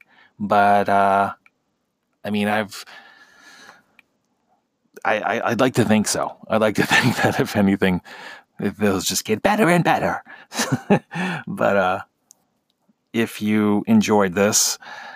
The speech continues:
really, all you have to do is just continue to do what you've been doing. If you, if you're listening to this, you already know me. You probably know me through Twitter, and, you know, I'll promote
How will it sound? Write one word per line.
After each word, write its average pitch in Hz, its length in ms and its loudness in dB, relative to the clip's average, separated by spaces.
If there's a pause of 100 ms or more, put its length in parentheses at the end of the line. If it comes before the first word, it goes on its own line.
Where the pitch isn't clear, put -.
(160)
really, 113 540 2 (380)
all - 140 2
you 131 80 0
have 107 180 0
to - 80 -12
do 95 120 -2
is 92 140 -6
just - 160 -10
continue 98 380 -4
to 82 60 -12
do 92 120 -2
what 87 160 -6
you've 87 120 -8
been 90 100 -2
doing. 92 320 -2
If - 160 -8
you, 139 280 0
if 117 160 -8
you're 143 120 2
listening 95 420 0
to 92 80 -6
this, 92 200 -6
you 80 140 4
already 85 440 -2
know 85 280 -2
me. 87 340 -6
You 98 180 -4
probably 90 420 -4
know 85 160 -6
me 85 140 -8
through 101 160 -14
Twitter, 98 560 2 (420)
and, 95 640 -2 (1300)
you 104 140 0
know, 104 100 2
I'll 87 400 0 (380)
promote 92 600 0